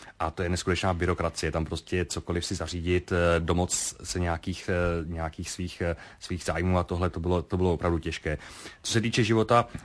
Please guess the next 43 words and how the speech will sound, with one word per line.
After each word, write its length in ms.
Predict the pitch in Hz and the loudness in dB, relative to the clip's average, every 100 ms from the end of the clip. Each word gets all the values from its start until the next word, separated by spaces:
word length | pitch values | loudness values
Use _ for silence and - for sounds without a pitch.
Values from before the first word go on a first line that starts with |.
| - - | -2 0
na 220 | 92 101 | 0 0
to 100 | 113 | 0
jsem 300 | 123 127 113 | 2 4 4
celkem 300 | - 98 120 | 2 -2 2
byl 80 | 117 | 4
už 80 | 117 | 4
zvyklý, 260 | 87 87 95 | 2 0 -2
protože 300 | 82 92 95 | 0 0 0
i 40 | |
předtím 280 | 92 87 95 | 0 -2 0
jsem 160 | - 95 | 0 0
do 80 | |
Káhiry 340 | 87 87 90 98 | 2 2 2 0
cestoval, 440 | 90 - 92 92 | -2 -2 2 2
i 40 | 87 | 2
když 300 | 87 - - | -2 -4 -10
spíš 220 | - 90 | -10 -6
jako 180 | 92 98 | -2 -2
student, 480 | - 92 85 90 - | 0 2 4 2 -2
ty 100 | 85 | -8
studentské 400 | - 85 80 90 | -4 -4 -2 -2
pobyty, 300 | - 82 - | -2 -2 -2
to 100 | 90 | 0
je 80 | 85 | 2
radost, 300 | 85 82 - | 2 -2 -2
že 100 | 85 | -2
jo. 100 | 85 - - - | -2 -6 -16 -10
Teď 160 | 78 | -6
jsem 200 | - 90 | 2 2
poprvé 340 | 82 95 85 87 | 4 0 2 2
tam 140 | 92 | 2
skutečně 400 | 90 90 85 92 | 0 0 0 0
jako 220 | 85 - | -2 -2
začal, 320 | 85 82 90 90 | -4 0 0 2
eh, 40 | 80 | 2
pracovat, 540 | - - 92 90 - | -2 -2 2 2 2
eh, 140 | 90 87 | 0 2
naplno, 400 | 90 87 90 85 | 0 2 2 2
takže 240 | 87 85 | 2 0
to 100 | 85 | -2
bylo 160 | 85 87 | 0 0
trošku 280 | 87 - 95 | 0 0 -2
obtížnější. 680 | - 92 95 90 - 90 | 0 0 4 2 2 0